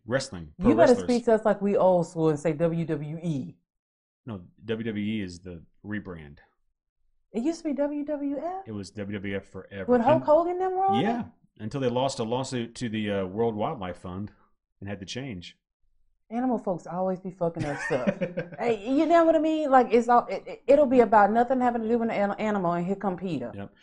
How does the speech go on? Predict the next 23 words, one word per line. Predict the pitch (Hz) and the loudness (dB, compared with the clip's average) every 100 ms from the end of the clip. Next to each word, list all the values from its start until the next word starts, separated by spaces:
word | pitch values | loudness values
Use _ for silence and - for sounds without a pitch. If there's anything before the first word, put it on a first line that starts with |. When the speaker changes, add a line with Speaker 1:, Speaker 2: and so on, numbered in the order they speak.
| _ - | _ -2
Speaker 1:
But, | 202 | 0
I | |
mean, | 190 | 0
that's | 196 190 | -2 -2
a, | 165 | -4
that's | 170 170 185 | -4 -6 -6
a | 139 | -8
great | 123 - 165 156 | -10 -10 -8 -6
example, | 139 196 143 92 | -6 -8 -8 -8
'cause, | 104 | -6
I | |
mean, | 104 107 | -6 -4
like, | 107 101 - | -6 -8 -6
pro | 123 | -4
wrestlers | 117 139 120 98 92 - _ _ 104 | -4 -4 -6 -10 -10 -16 _ _ -12
die | 104 104 | -8 -8
from | 101 110 98 95 92 _ - | -8 -10 -8 -10 -14 _ -16
the | 101 - | -16 -12
long | 101 104 113 113 | -6 -4 -2 -2
effects | 107 117 107 - 104 | -4 -4 -6 -6 -10
of | 90 | -8
drug | 95 110 131 | -6 -6 -6
use, | 90 101 - | -8 -10 -12